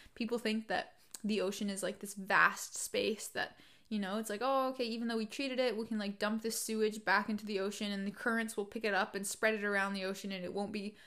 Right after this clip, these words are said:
accumu-, it's not stagnant bodies of water. It's not gonna be that much of a problem." My dad has a master's degree in environmental engineering,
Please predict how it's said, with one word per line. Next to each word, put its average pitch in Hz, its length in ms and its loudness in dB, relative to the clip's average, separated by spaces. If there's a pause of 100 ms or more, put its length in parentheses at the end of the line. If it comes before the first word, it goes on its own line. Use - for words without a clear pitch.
(260)
accumu-, 208 380 0
it's 220 120 -4
not 233 180 0
stagnant 208 560 2
bodies 185 360 0
of 196 100 -4
water. 202 400 4
It's - 180 -6
not - 180 -6
gonna 214 140 -4
be 175 120 -6
that 175 140 -2
much 208 200 -6
of 202 60 -10
a 190 40 -10
problem." 214 580 0 (320)
My 220 80 2
dad 226 240 4
has 254 160 0
a 247 100 2
master's 208 420 0
degree 220 400 -2
in 208 100 -2
environmental 196 640 2
engineering, 214 720 0